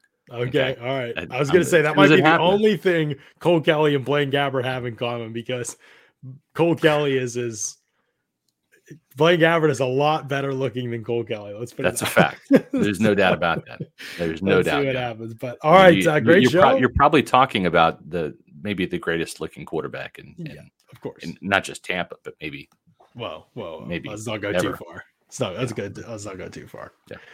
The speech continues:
Speaker 1: Cam Newton exists, but all right. This was a great show. Great, uh, great
Speaker 2: Yes.
Speaker 1: thoughts about the Bucs offseason and great, uh, look at Scott's, uh, offseason Bucs battle plan as well. We'll have these battle plans rolling out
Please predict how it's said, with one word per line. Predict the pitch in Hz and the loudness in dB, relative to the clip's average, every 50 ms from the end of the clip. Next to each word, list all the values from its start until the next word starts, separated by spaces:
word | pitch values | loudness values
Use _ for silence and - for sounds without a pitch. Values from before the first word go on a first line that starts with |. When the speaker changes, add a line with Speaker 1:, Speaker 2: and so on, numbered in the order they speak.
| - - _ | -20 -6 _
Speaker 1:
Cam | - 131 110 113 | 2 2 2 2
Newton | 110 104 101 95 | -2 -4 -6 -8
exists, | 92 87 85 92 85 82 - - - | -10 -10 -10 -10 -12 -12 -12 -16 -16
but | - - - - _ _ _ - - - - - - - - - - | -16 -16 -18 -18 _ _ _ -20 -20 -20 -20 -20 -20 -20 -10 4 8
all | 175 | 8
right. | 214 202 156 123 | 10 10 8 8
This | 139 180 180 - | 6 6 6 8
was | 196 175 | 6 8
a | |
great | 165 190 202 202 - | 10 10 10 8 10
show. | - 220 - 131 104 127 | 8 8 8 8 6 0
Great, | 107 135 160 170 180 160 | 4 6 6 6 6 4
uh, | 160 160 160 156 156 156 | 4 4 4 4 4 2
great | 151 139 165 180 175 | 4 2 2 2 4
Speaker 2:
Yes. | 165 175 | 2 0
Speaker 1:
thoughts | 160 160 170 - - | 0 0 -2 -2 -2
about | 175 160 156 151 156 156 143 | -2 0 0 0 0 0 -2
the | 151 143 | -2 -2
Bucs | 131 147 151 143 - 160 | -2 -2 -2 -2 -2 -2
offseason | 151 156 - - 160 160 160 143 160 151 135 | -2 -2 -2 -2 0 0 0 0 0 -2 -2
and | 131 123 | -2 -4
great, | 131 135 147 143 127 | -2 -2 -4 -4 -4
uh, | 131 123 | -6 -4
look | 127 139 143 131 - | -2 -2 -2 -2 -4
at | 135 - | -6 -8
Scott's, | - - 147 131 131 127 - - | -6 -6 -4 -4 -4 -6 -6 -8
uh, | 135 127 | -8 -8
offseason | 113 120 127 131 - - 143 135 117 113 120 120 107 | -8 -8 -8 -10 -8 -6 -6 -6 -6 -8 -12 -12 -10
Bucs | 104 131 117 - - | -10 -10 -10 -8 -8
battle | 123 123 127 131 131 120 | -8 -6 -4 -6 -6 -6
plan | - 139 131 127 120 | -6 -6 -6 -6 -8
as | 113 - | -10 -8
well. | 127 127 131 | -6 -4 -2
We'll | 135 143 | 0 0
have | 175 165 | 0 0
these | 165 151 123 | 0 0 0
battle | 160 156 165 143 | 2 2 2 2
plans | 131 151 147 131 | 0 -2 -2 -2
rolling | 131 151 147 147 147 | -2 -2 -2 -2 -2
out | 139 139 131 | -4 -4 -6